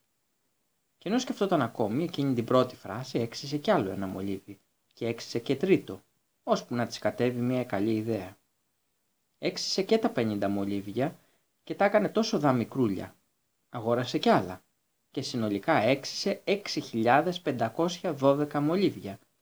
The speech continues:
μέχρι που τα έκανε μικρά-μικρά. Όλη αυτή η δουλειά της πήρε σχεδόν τρεις εβδομάδες. Την πρώτη φράση δεν την είχε γράψει ακόμα,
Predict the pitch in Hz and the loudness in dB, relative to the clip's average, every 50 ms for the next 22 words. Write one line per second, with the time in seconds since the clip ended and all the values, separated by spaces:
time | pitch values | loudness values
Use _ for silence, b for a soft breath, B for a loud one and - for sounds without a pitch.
0 | _ _ - 226 226 - - - - - - - 143 156 160 - 175 170 165 160 | _ _ -2 -2 0 2 2 2 4 4 6 8 8 8 8 6 4 2 4 4
1 | 160 151 - 170 160 139 113 101 98 - 110 101 98 101 - - _ _ _ _ | 2 2 6 6 6 6 6 4 0 -4 -6 -6 -6 -8 -10 -14 _ _ _ _
2 | _ _ _ _ _ _ _ _ _ _ _ _ _ _ _ _ _ _ _ _ | _ _ _ _ _ _ _ _ _ _ _ _ _ _ _ _ _ _ _ _
3 | - - 269 285 247 214 - - 208 190 156 135 120 110 110 131 165 190 - - | 0 4 6 6 6 6 4 2 2 4 4 4 4 6 6 6 6 4 0 -4
4 | - 254 262 226 - - 156 143 170 190 190 180 - 190 233 220 - 190 185 185 | -2 -2 -2 -2 0 0 0 0 2 0 0 2 2 2 2 2 2 2 2 4
5 | 180 175 151 113 92 92 95 107 - - _ _ _ _ _ _ _ _ _ _ | 4 4 2 2 0 -4 -10 -16 -18 -20 _ _ _ _ _ _ _ _ _ _
6 | _ _ _ _ 135 123 127 135 170 180 180 156 - - 113 104 107 110 - - | _ _ _ _ -6 0 4 4 4 4 4 0 0 2 2 2 2 2 -2 -2
7 | 175 240 226 269 220 190 - - 101 - 104 98 98 - - - 98 - - 104 | -2 0 2 2 2 0 0 -2 -2 0 2 2 2 0 -2 -8 -10 -8 -6 -6
8 | 95 98 101 123 165 - | -6 -4 -6 -6 -8 -10